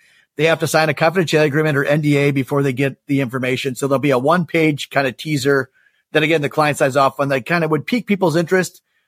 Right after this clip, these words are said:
but not th-, let them know that it's your company for sale. So we keep everything confidential 'cause there's no, you don't want your competitors, your customers, your employees knowing that you're thinking about selling your business.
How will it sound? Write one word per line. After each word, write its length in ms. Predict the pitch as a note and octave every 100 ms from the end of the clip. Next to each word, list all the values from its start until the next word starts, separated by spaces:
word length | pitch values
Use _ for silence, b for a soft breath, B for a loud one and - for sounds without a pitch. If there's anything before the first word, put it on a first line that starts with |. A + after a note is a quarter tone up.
| _ _
but 80 | E3
not 220 | E3+ -
th-, 140 | E3 E3+
let 200 | E3 D3+
them 160 | D#3
know 220 | D3+ D3 C#3+
that 180 | C#3+
it's 160 | C#3 -
your 220 | C#3+ C#3
company 340 | C#3 B2 B2+ A#2
for 160 | B2
sale. 420 | - A#2 G2+ A2+ - _
So 220 | - D#3
we 120 | D3+
keep 200 | - E3
everything 300 | F3+ F3+ E3
confidential 520 | - D#3 C#3+ C#3 B2+ C3
'cause 140 | C#3+
there's 160 | C#3 D3
no, 300 | E3+ F3 b b b -
you 120 | D#3+
don't 200 | F3+ E3+
want 200 | F3 D#3+
your 60 | D3+
competitors, 600 | D3 D#3+ D#3+ D#3+ D3 C3+
your 80 |
customers, 640 | - D3+ - D3+ C#3+ C#3+ B2
your 100 | C#3
employees 400 | A2+ C#3+ C#3 A#2
knowing 240 | C3 B2+
that 80 | B2
you're 120 | A#2+
thinking 220 | A#2 A#2+
about 180 | A#2+ A#2
selling 260 | - A#2+ A2+
your 80 | G#2+
business. 480 | A#2 G#2+ - -